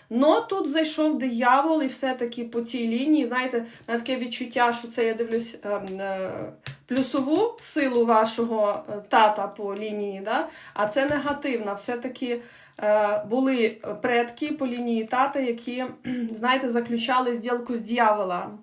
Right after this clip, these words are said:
Що це може бути? Це можуть бути і магічні роботи, да, де, можливо, були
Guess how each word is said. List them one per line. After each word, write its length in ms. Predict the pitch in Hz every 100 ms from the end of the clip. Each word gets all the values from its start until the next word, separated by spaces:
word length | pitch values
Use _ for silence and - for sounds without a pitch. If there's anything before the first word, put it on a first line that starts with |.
| _ _ - - _ _
Що 180 | - 302
це 160 | 302
може 260 | 311 302 294
бути? 480 | 247 262 233 220 208
Це 160 | -
можуть 300 | 285 302 285
бути 300 | 240 269 -
і 360 | 233 247 294 311
магічні 760 | 262 254 240 269 262 - 262
роботи, 580 | 262 254 226 254 247 247
да, 280 | 233 240 262
де, 300 | 233 233 233
можливо, 500 | 226 226 226 240 233
були 440 | 226 240 247 240